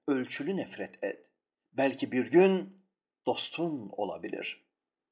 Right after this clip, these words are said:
Sizden biri din kardeşini sevdiği zaman bunu ona bildirsin. Bir kimse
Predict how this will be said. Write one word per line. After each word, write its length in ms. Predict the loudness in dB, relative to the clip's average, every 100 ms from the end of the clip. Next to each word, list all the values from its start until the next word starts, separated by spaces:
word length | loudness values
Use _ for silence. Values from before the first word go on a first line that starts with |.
| _ _ _ _ _ _ _ _ _ _ _ _ _ _ _ _ -2
Sizden 500 | 2 6 6 6 4
biri 440 | 2 2 -2 -10 _ -6
din 200 | -4 0
kardeşini 840 | 4 4 6 4 4 4 4 2 -12 _ -6
sevdiği 480 | 2 4 6 6
zaman 580 | 8 6 6 4 0 -8 _ _ _ _ _
bunu 560 | 0 2 6 4 2 -6 _ -4
ona 300 | -2 -2 -4
bildirsin. 680 | -6 -4 -4 -2 -4 -4 _ _ _ _ _ _ _ _ _ _ _ _ _ _ _ _ _
Bir 140 | -8 -6
kimse 580 | -6 -4 0 -2 -4